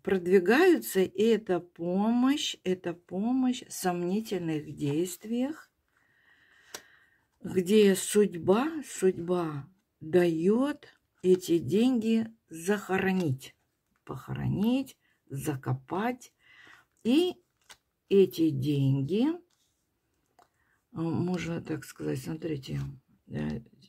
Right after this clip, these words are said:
для темных дел, можно так сказать,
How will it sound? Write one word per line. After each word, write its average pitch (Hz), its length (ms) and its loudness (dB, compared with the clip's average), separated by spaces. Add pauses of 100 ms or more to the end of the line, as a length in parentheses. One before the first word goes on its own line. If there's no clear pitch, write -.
(300)
для 156 340 2
темных 220 560 2
дел, 160 360 2
можно 143 440 -6
так - 240 -16
сказать, 73 680 -10